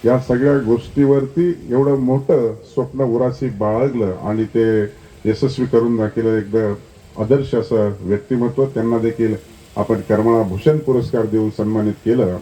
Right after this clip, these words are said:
आणि माझ्या हस्ते केलं. त्यामुळं आपल्याला देखील येणाऱ्या कालखंडामध्ये निश्चित स्वरूपामध्ये हे, हा कार्यक्रम हा ऊर्जा देणारा असेल. उर्वरित आयुष्यामध्ये देखील लोकांना आपण प्रगतीच्या दिशेने नेत्या-,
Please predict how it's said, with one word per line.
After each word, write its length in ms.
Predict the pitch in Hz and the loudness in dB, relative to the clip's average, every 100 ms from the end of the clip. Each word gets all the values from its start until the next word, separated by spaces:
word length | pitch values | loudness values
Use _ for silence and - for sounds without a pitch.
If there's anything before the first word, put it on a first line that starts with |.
| - | -8
आणि 140 | 107 | -6
माझ्या 280 | 104 104 147 | -2 2 2
हस्ते 220 | 135 - | 0 -4
केलं. 320 | 143 120 104 92 - - - - | -4 -4 -2 -4 -8 -20 -18 -8
त्यामुळं 460 | 110 113 120 120 117 | -4 -2 -2 -4 -4
आपल्याला 360 | 104 101 139 143 | -6 -2 0 2
देखील 420 | 127 131 147 143 - | 0 -2 -2 -4 -4
येणाऱ्या 320 | 113 113 117 113 | -4 0 0 0
कालखंडामध्ये 720 | 113 117 117 117 117 117 113 | 0 0 0 0 2 2 2
निश्चित 360 | 107 110 151 | 0 -4 -2
स्वरूपामध्ये 680 | 135 120 117 120 117 113 110 - - - - - | 0 0 2 2 2 2 0 -8 -20 -20 -20 -6
हे, 140 | 107 110 | 0 2
हा 320 | 85 - 107 | 0 0 0
कार्यक्रम 460 | - 113 117 110 107 | 2 0 2 0 0
हा 180 | 104 | 0
ऊर्जा 360 | 107 92 92 131 | 0 0 2 2
देणारा 360 | 123 123 131 127 | 2 0 0 -2
असेल. 240 | 127 156 - - - - - - | -2 -4 -6 -20 -20 -20 -8 -2
उर्वरित 420 | 117 135 147 - | 2 4 2 0
आयुष्यामध्ये 580 | 127 127 127 139 135 147 | 0 0 0 0 0 0
देखील 380 | 143 143 180 170 | -2 0 0 0
लोकांना 400 | 131 139 131 123 | -2 -2 0 0
आपण 400 | 107 127 113 104 | -2 -2 -4 -4
प्रगतीच्या 640 | - 107 117 127 123 139 | -4 -2 -2 -4 -2 -2
दिशेने 360 | 123 113 131 117 | 0 0 0 0
नेत्या-, 380 | 110 - 101 | 0 0 -2